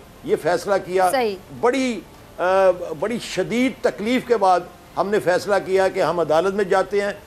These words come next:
Speaker 1: और अदालत से इंसाफ मांगते हैं। पहले हमने सब्र, तहम्मुल, बुर्दबारी के साथ
Speaker 2: सही।
Speaker 1: इसको face किया। खुद चौधरी साहब यानी चौधरी परवेज लाई साहब का
Speaker 2: सही।
Speaker 1: सु-, ये, अ, अ, अ, जो सूबाई असम्बली के speaker का election था जिस दिन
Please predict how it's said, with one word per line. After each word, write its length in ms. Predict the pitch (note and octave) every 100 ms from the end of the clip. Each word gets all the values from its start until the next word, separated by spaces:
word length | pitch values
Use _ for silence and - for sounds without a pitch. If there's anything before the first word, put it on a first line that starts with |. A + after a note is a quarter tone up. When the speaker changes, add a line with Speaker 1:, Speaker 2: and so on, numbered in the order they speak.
| - -
Speaker 1:
और 120 | F#3+
अदालत 380 | F#3+ F#3 G#3+ A#3
से 120 | G3
इंसाफ 420 | G3+ C#3+ E3 E3
मांगते 320 | D3+ C3+ - C#3
हैं। 100 | - - - -
पहले 260 | F3+ A3+ A#3
हमने 380 | F3 G3 G#3+
सब्र, 380 | G3+ - F#3+ A3
तहम्मुल, 580 | G#3 - F3 G3 A3 G3 - - B2
बुर्दबारी 480 | G3 F#3+ G#3+ G#3 A3
के 120 | G#3
साथ 220 | - F#3+
Speaker 2:
सही। 100 | A3
Speaker 1:
इसको 240 | F#3 G3+ G3
face 320 | D#3 G3+ -
किया। 280 | A3 A3 A3 - - - - - -
खुद 220 | C4+ C#4
चौधरी 360 | A3+ A#3+ A#3 A#3
साहब 280 | G#3 F#3+
यानी 180 | A3 B3+
चौधरी 400 | - A#3 A#3 C4+
परवेज 420 | C4 A#3 G#3 A#3
लाई 180 | A#3 A#3+
साहब 220 | - A3+
का 240 | A3+ B3+ A#3+
Speaker 2:
सही। 560 | - - - - -
Speaker 1:
सु-, 140 | - G#3
ये, 460 | G#3 F#3+ G#3+ A#3
अ, 60 | A3+
अ, 840 | G3+ G#3+ F#3+ G3+ F3 F#3+ D#3+ - F3+
अ, 40 |
जो 300 | F#3 G3+ G#3+
सूबाई 360 | F#3+ C#3+ E3+ A3
असम्बली 480 | G#3 F3+ G3+ A3+ A3+
के 380 | - - - G#3
speaker 480 | - F3+ F#3 A#3
का 180 | G3+ A#3
election 420 | G#3+ F#3 - A#3
था 120 | B3 A#3+
जिस 220 | F#3 D#3
दिन 220 | A#3+